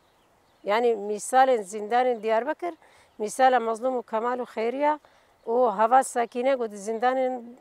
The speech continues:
دیاربکر ده هف قیسه ایش و اشکنجه خوارن، برخودان و تکوشین کرن،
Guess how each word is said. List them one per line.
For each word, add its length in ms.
دیاربکر 500
ده 120
هف 260
قیسه 240
ایش 320
و 140
اشکنجه 520
خوارن، 400
برخودان 580
و 40
تکوشین 720
کرن، 280